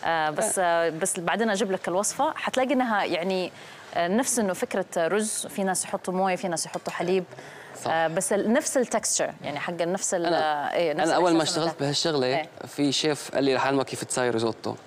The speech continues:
Speaker 1: أوكي.
Speaker 2: عرفت شلون؟ آه، سوى رز مصري وحط عليه برميزان تش-، مر-، موتزاريلا، وقال لي:
Speaker 1: أيوة.
Speaker 2: "هذا ريزوتو." أنا كنت مفكر إنه هذا ريزوتو.
Speaker 1: طب إيش طلع؟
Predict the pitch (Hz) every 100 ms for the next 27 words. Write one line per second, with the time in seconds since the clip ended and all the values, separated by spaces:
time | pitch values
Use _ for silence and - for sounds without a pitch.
0 | - 180 - 147 - - - - - 113
1 | 135 - - - - - - - - -
2 | - 170 180 151 165 139 123 - - 135
3 | 151 151 143 143 139 135 143 139 131 127
4 | 127 135 127 - - 127 139 139 147 135
5 | 135 135 123 151 - 147 143 147 143 131
6 | 127 120 110 117 131 143 139 143 131 127
7 | 135 123 120 113 113 - - - - 170
8 | 202 - 180 147